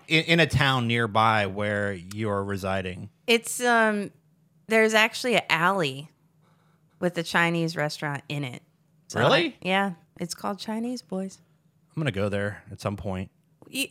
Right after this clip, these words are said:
Speaker 2: you
Speaker 1: Do
Speaker 2: know
Speaker 1: a
Speaker 2: what? Next
Speaker 1: review of that
Speaker 2: time,
Speaker 1: place.
Speaker 2: next time you come out, we should live stream it.
Speaker 1: That's a good idea. Uh, uh,
Speaker 2: Live
Speaker 1: listeners,
Speaker 2: streaming.
Speaker 1: if you think we should live stream our
Speaker 2: Chinese
Speaker 1: visit
Speaker 2: Boys.
Speaker 1: to Chinese Boys, answer yes or no on, uh, Twitter at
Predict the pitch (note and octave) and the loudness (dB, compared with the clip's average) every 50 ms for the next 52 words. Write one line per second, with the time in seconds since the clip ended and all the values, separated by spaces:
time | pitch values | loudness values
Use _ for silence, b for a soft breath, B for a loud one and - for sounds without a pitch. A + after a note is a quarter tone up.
0 | - - C#4+ D4+ D#4 D#4+ D#4 D#4 - - C#4 D#4+ - - - - F4 E4+ - G3 | -2 2 4 6 8 8 8 8 8 6 6 6 4 4 6 6 6 6 6 4
1 | - G2 F#2+ F2+ F#2 F#2+ - - - - - A#3 C4 D4 - - - F4 E4+ D#4 | 4 2 0 -2 -2 -4 -6 -10 -12 -4 0 0 0 0 -2 -6 -6 -4 -4 -2
2 | D4 B3+ - C4+ A#3+ A#3+ B3 C4+ C#4 - - _ _ _ _ _ _ _ - E4+ | -4 -4 -4 -4 -4 -2 -2 -4 -6 -10 -16 _ _ _ _ _ _ _ 4 6
3 | G#4 B4 B4+ - - B4+ B4 F#4 C#4+ C#4 C4 C#4 E4 A#4+ - - - - - D#4+ | 8 8 6 6 4 2 2 4 4 6 6 6 6 4 2 -2 -4 -4 -2 -2
4 | B3 G3+ E3+ D#3 D#3 - _ _ _ _ _ _ _ - A2+ C3 - - D3 A#2+ | 0 0 -2 -4 -6 -10 _ _ _ _ _ _ _ -6 -6 -4 -2 -2 -4 -2
5 | - C3+ C3+ C3+ C3+ C3 C3 A#2 - B2+ C3+ C#3 C#3+ C#3 B2+ A#2+ A2 G2+ G#2 C#3 | 0 0 0 2 2 0 -2 -2 -4 -2 0 2 4 4 4 4 4 2 0 0
6 | D3 C#3+ C#3+ C3+ C#3 C3+ - _ - C#3 C#3+ D3 D3 D#3 D3 D3 C#3+ C#3+ D3 F#3+ | -2 -2 -4 -6 -8 -10 -12 _ 4 6 8 10 10 10 10 10 8 8 8 6
7 | G3 G3+ G3 F#3 F3+ F3 D#3+ C3 A#2+ B2+ A2 D3+ D3+ D#3 E3 D3+ D#3 D3+ - - | 6 8 6 6 8 8 8 6 4 2 2 0 0 2 0 0 0 -2 -2 -2
8 | D3 B2 A2+ A2 A2+ B2 B2 A2+ - - - C3 B2+ B2+ A#2+ A2+ A2+ A2 A2 - | -2 0 2 2 2 2 0 -2 -6 -6 -2 0 2 2 2 2 0 0 -2 -4
9 | B B B B B - A3+ A#3+ A3 A3 G#3+ G#3+ - - G3+ - - - F3 E3+ | B B B B B 4 6 6 6 6 6 8 8 8 8 6 6 8 8 8
10 | E3 D#3+ D#3+ - B2 A2 - - B2+ A2+ A2 A#2+ B2 A2+ A2+ - G#2+ G#2 G#2 G2+ | 6 6 4 2 0 0 0 0 2 2 2 2 0 -2 -2 -2 -2 0 0 -2
11 | G2 F#2 F#2 F2+ - - - - _ _ _ _ _ _ _ - - A#2 B2 C3 | -2 -4 -6 -8 -10 -12 -16 -20 _ _ _ _ _ _ _ -10 -4 0 0 0
12 | - - C#3 A#2 B2 A#2+ - - C#3 B2 A#2 A2+ A2+ A#2 A2+ G#2+ F2 G2+ G#2 G#2 | 2 0 0 2 2 0 0 0 -2 0 2 4 4 4 2 2 0 0 0 0
13 | G#2 G#2 G2+ G2+ F#2+ F#2 - - - B2 A#2+ G#2+ G2 F#2 F#2 F#2+ F#2+ G2 G#2 - | 0 0 -2 -2 -4 -4 -4 -2 0 0 0 0 0 -2 0 0 0 0 -2 -4